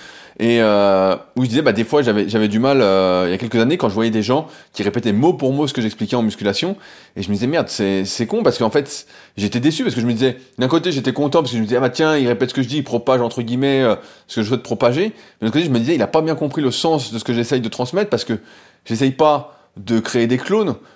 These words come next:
mais, euh, de transmettre, et qu'après, chacun se fasse son opinion,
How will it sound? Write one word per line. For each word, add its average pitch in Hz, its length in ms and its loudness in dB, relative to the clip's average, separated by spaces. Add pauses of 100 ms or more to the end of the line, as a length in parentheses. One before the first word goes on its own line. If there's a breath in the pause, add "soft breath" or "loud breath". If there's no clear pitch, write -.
(280 soft breath)
mais, 143 420 2
euh, 101 800 4 (760 soft breath)
de 117 100 2
transmettre, 165 800 -2 (160)
et 117 80 -2
qu'après, 135 240 0
chacun 143 240 -2
se 139 80 -2
fasse 131 180 -2
son 127 140 -4
opinion, 139 400 -4